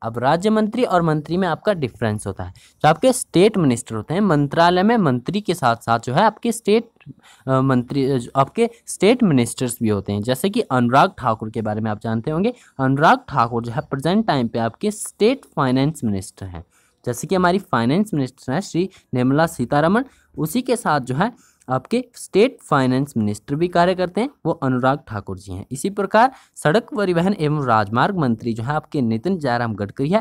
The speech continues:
और उन्हीं के साथ साथ सड़क परिवहन एवं राजमार्ग राज्य मंत्री जो है वो डॉक्टर विजय कुमार सिंह है। तो आपको ये याद रखना है, ऑप्शन नंबर बी इसका राइट आंसर है। नेक्स्ट आपका क्वेश्चन नंबर थ्री,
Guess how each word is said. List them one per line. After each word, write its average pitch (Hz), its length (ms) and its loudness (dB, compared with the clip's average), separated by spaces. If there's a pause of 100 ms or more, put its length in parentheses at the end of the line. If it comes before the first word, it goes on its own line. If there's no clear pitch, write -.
और 139 120 -2
उन्हीं 147 260 -2
के 240 120 -4
साथ 127 260 0
साथ 156 220 0 (320)
सड़क 190 380 0
परिवहन 175 420 0
एवं 139 260 -2
राजमार्ग 117 540 0 (260)
राज्य 208 320 4
मंत्री 110 380 0
जो 110 120 -6
है 127 120 -4
वो 196 140 -2
डॉक्टर 127 420 -2
विजय 143 280 -2
कुमार 101 320 -4
सिंह 90 280 -10
है। 87 180 -18
तो 98 60 -10
आपको 208 340 0 (220)
ये 208 80 4
याद 139 420 -2
रखना 95 240 -8
है, 95 140 -10
ऑप्शन 107 260 -6
नंबर 160 180 2
बी 147 240 0
इसका 196 300 -2
राइट 117 240 0
आंसर 98 340 -10
है। 87 120 -20 (320)
नेक्स्ट 151 240 -4
आपका 208 240 0
क्वेश्चन 143 440 -4
नंबर 143 180 0
थ्री, 92 300 -12